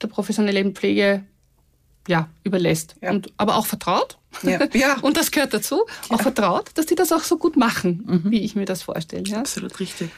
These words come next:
Speaker 1: Ähm, woher nehmen wir die Kraft? Auch eine sehr subjektive. Also ich, da kann ich jetzt nur über mich sprechen.
Speaker 2: Natürlich.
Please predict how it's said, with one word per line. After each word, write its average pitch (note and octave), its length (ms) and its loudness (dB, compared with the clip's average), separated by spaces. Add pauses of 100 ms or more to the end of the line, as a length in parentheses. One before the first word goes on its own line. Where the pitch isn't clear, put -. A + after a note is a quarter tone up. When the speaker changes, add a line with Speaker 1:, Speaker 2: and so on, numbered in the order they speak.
(420)
Speaker 1:
Ähm, G3 340 4
woher A3+ 220 4
nehmen B3+ 300 6
wir C4+ 60 4
die C4 120 2
Kraft? A3+ 520 0
Auch D#4 240 0
eine C#4 180 4
sehr G3 160 -2
subjektive. G#3 500 -2
Also A#3 120 0
ich, B3 120 -2
da B3 100 -2
kann B3 240 2
ich C4 60 4
jetzt B3 200 -2 (340)
nur A#3+ 140 6
über B3 140 2
mich C4 220 4
sprechen. A#3+ 360 2
Speaker 2:
Natürlich. A3+ 320 2